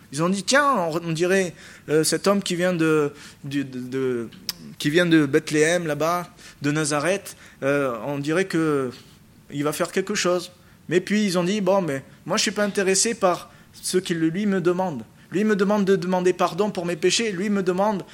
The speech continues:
de, de m'approcher de Dieu. Moi, je suis intéressé par quelque chose de plus facile. Me jeter dans l'eau, c'est bien plus simple. Ça m'engage pas à grand-chose. » Et il y a des gens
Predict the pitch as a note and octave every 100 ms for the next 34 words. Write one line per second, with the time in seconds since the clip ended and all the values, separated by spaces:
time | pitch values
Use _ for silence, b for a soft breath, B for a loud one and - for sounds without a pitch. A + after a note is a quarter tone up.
0 | B B D#3+ F3 D#3+ F3 F#3 F3+ - F3
1 | F3+ G3+ B3 D3 F#3+ G#3+ G#3+ G3+ G3 G3
2 | G#3+ F#3+ F#3 - F#3 E3 F3 E3 D#3+ G#3
3 | E3+ - B B D#3 E3 E3 E3+ E3 G#3
4 | - D#3 E3 D#3+ - F#3+ D3+ B B E3
5 | F3 F3+ F#3+ F#3 A3+ G3+ F3+ F3+ G#3+ E3
6 | - - b b b D#3 F#3 F3 E3+ A3
7 | D4